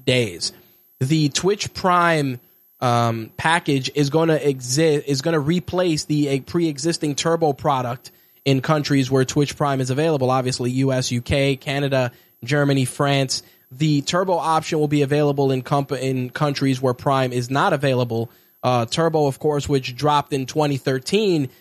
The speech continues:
provided a lot of what's included in Twitch Prime, most notably, obviously, ad-free experience, which was nine dollars. Now, if you're already a Turbo member, you're gonna be able to keep that subscription, but, you know, a lot of people are saying that you might have a better value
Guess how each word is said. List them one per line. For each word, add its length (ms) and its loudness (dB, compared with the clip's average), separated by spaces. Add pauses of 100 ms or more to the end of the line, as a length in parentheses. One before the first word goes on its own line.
(200)
provided 540 0
a 60 0
lot 260 2
of 100 -4
what's 220 -2
included 500 0
in 80 2
Twitch 340 -2
Prime, 380 0
most 300 0
notably, 600 0 (160)
obviously, 640 0
ad-free 480 -2
experience, 680 -2 (300)
which 240 -2
was 260 2 (100)
nine 540 0 (160)
dollars. 560 0
Now, 320 2 (360)
if 140 0
you're 140 2
already 320 2
a 60 0
Turbo 380 2
member, 440 2
you're 180 -4
gonna 120 2
be 80 2
able 140 0
to 40 -4
keep 280 -4
that 180 0
subscription, 640 0 (340)
but, 380 0 (460)
you 120 0
know, 280 2 (200)
a 80 0
lot 160 2
of 80 -4
people 240 2
are 60 4
saying 280 2
that 100 4
you 160 2
might 200 2
have 200 0
a 60 2
better 280 0
value 560 0